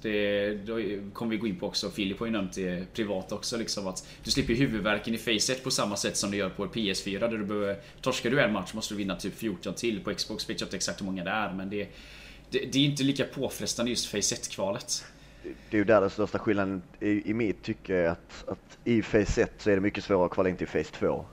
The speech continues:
Speaker 2: Men, men för exempel, där, har du kommit in till Phase två och gått till knockout och du startar i Phase två,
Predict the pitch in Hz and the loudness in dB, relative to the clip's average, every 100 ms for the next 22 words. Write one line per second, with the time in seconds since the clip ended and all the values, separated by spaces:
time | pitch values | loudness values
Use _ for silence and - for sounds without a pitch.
0 | - 78 95 92 101 95 101 107 92 92 | -12 -4 -4 -2 -2 0 2 2 0 2
1 | 95 - - 95 98 110 104 123 110 101 | 2 0 -4 -2 0 0 0 -2 -2 -2
2 | 110 104 - 110 95 - 80 95 104 - | 2 2 4 2 2 -4 -4 -2 -2 0
3 | 85 - - 87 - 107 101 87 82 78 | -2 -2 -8 -10 2 2 2 -2 0 0
4 | 80 - 85 69 | 0 2 0 -2